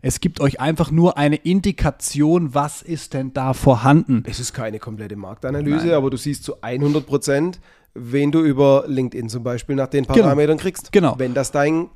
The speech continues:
Speaker 2: dein sinnvoller Zugangskanal ist.
Speaker 1: Absolut, absolut. Und dann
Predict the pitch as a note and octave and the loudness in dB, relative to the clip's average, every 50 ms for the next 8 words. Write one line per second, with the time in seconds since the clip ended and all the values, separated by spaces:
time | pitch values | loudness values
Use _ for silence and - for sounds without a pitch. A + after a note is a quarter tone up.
0 | - - - C3 B2+ C#3 D#3 E3+ G3 G3 - - F3 F3 - E3 D#3 D#3 D3 - | -20 -8 -2 0 2 2 2 0 0 -2 -2 -2 -2 0 0 0 0 0 -2 -2
1 | - D#3 E3 E3+ E3+ D#3+ - - E3 E3 D#3+ E3 E3+ F3 - - - - - _ | -6 -2 -2 -2 -2 -2 -4 -6 -4 -2 0 -2 -2 -4 -6 -8 -10 -14 -14 _
2 | - - C#3 C#3+ - - D3+ C3 A#2+ A#2 - - - C3 B2+ - - A#2 - - | -6 -4 -4 -4 2 2 2 2 2 0 -2 -8 -6 -4 -2 0 -2 -2 -2 -6
3 | - - - - - - - - - D#3 D#3+ C#3+ - - - _ - C3+ C3+ D3 | -10 -20 -20 -20 -20 -20 -20 -4 2 2 2 2 2 -6 -14 _ -4 -2 0 0
4 | E3 F#3 - | 0 -2 -4